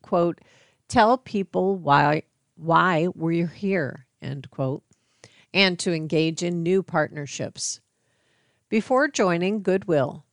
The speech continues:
Hunter for twelve years held several executive roles with the Juvenile Diabetes Research Foundation at both the local and national levels. She also spent a large portion of her professional career with Hy-Vee Incorporated,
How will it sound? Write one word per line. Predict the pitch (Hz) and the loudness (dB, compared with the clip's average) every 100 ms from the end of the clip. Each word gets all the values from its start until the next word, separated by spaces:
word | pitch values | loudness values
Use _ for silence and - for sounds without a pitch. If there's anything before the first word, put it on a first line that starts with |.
| _ | _
Hunter | - 208 208 208 190 | -2 -2 0 -4 -6
for | - 202 | -6 -8
twelve | - 233 226 185 | 2 4 4 2
years | 143 135 - | -4 -4 -4
held | 170 156 | -2 -2
several | 139 - 147 151 160 151 | -4 -2 -2 -2 -2 -2
executive | - 147 156 185 180 151 | -6 -4 0 0 -2 -4
roles | 135 143 147 175 - | -4 -2 -2 -4 -4
with | 180 - | -8 -8
the | |
Juvenile | 175 151 165 165 156 156 | -10 -6 -6 -6 -6 -4
Diabetes | 147 147 147 156 147 160 - | 0 0 0 -4 -4 -6 -6
Research | 190 220 - 139 - - | -6 -6 -6 -8 -10 -8
Foundation | 139 139 139 131 - - - _ _ _ | -6 -4 -6 -6 -8 -12 -18 _ _ _
at | - 214 | 0 2
both | 196 196 - | 2 0 0
the | 214 | -4
local | 185 151 143 160 165 - | 0 0 0 -2 -4 -4
and | 165 160 160 - | -4 -4 -6 -12
national | 143 143 135 - 156 151 | -8 -6 -6 -10 -10 -4
levels. | 156 156 - - - - _ _ _ _ _ | -2 -2 -8 -12 -12 -12 _ _ _ _ _
She | - 190 | -2 2
also | 151 156 - 208 | 4 2 0 -2
spent | - - 165 165 | -2 -2 -2 0
a | |
large | 175 190 220 - | 0 2 0 -4
portion | - 165 151 - 175 | -8 -6 -4 -6 -6
of | 170 | -6
her | 196 | -6
professional | 190 - 185 180 151 - 160 151 | -6 -8 -4 -2 -2 -4 -8 -10
career | - 160 160 175 | -8 -4 0 0
with | 170 185 | 0 -2
Hy-Vee | 185 165 180 180 196 180 | 2 2 2 -2 -2 -2
Incorporated, | 143 - 143 - 135 135 127 | -6 -6 -8 -4 -4 -4 -8